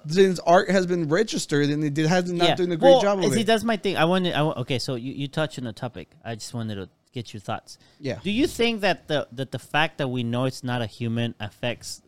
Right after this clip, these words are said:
Speaker 2: our ability to detect that it may have a, an emotion? Like, it doesn't matter how much it says, "Oh, I'm so sorry. Oh, you're right." Or, like, or, or even if he gets, like, a, a, a, a body and he, and he can make gestures, the fact that you know it's a robot,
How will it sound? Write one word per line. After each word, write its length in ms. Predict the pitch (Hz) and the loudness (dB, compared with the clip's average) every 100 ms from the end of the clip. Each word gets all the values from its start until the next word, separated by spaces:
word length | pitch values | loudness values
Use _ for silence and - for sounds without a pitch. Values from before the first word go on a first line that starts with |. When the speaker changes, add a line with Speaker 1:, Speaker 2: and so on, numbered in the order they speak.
| _ | _
Speaker 2:
our 280 | 120 113 110 | -4 -2 -2
ability 540 | 113 107 120 120 113 113 | -8 -6 -4 -4 -4 -8
to 380 | - 117 104 98 | -8 -8 -8 -10
detect 640 | 104 - 117 104 - - 107 | -12 -10 -8 -8 -12 -20 _
that 180 | 107 - | -12 -8
it 160 | 113 | -10
may 160 | 104 107 | -8 -10
have 260 | 101 107 98 | -8 -8 -8
a, 100 | - | -12
an 160 | 107 104 | -14 -12
emotion? 500 | 95 101 - 123 120 _ _ | -10 -12 -10 -12 -12 _ _
Like, 160 | 151 151 | 2 2
it 60 | 151 | 6
doesn't 260 | 175 165 | 4 6
matter 240 | 151 156 147 | 6 6 8
how 160 | 143 | 6
much 300 | 139 139 - | 6 2 0
it 100 | 127 | -8
says, 320 | - 127 110 - _ _ - | -2 -2 -4 -10 _ _ -6
"Oh, 80 | 165 | -2
I'm 120 | 165 | -2
so 140 | - | -4
sorry. 520 | 151 160 190 160 101 - _ _ | -6 -2 -2 -2 -6 -12 _ _
Oh, 140 | 202 202 | 0 0
you're 220 | 151 143 | 0 -4
right." 360 | 135 190 151 - _ _ | 0 -2 -2 -6 _ _
Or, 140 | 147 151 | -6 -2
like, 260 | 156 147 - | 0 -2 -2
or, 260 | 143 147 143 | -2 0 2
or 140 | 143 | 2
even 220 | 156 180 175 | 2 4 2
if 100 | 135 | 2
he 100 | 143 | 2
gets, 280 | 160 156 147 | 2 2 0
like, 280 | 123 104 - | 0 0 -2
a, 380 | 127 - 123 - | -2 0 -2 -2
a, 40 | 113 | -6
a, 100 | 104 107 | -6 -6
a 40 | 113 | 2
body 460 | 127 143 156 156 | 4 6 4 2
and 200 | 131 123 | 2 0
he, 160 | 131 120 | -4 -4
and 140 | 139 135 | -2 -2
he 60 | 143 | 0
can 220 | 151 131 | 0 2
make 260 | 131 113 | 2 0
gestures, 520 | - 123 123 - 147 127 | -2 -4 -4 -4 -6 -4
the 100 | 123 | -6
fact 360 | - 143 135 | 0 0 0
that 80 | 131 | -4
you 100 | 127 | -2
know 140 | 123 | -2
it's 140 | 127 - | -4 -6
a 40 | |
robot, 460 | 101 113 113 123 | -6 -4 -2 -4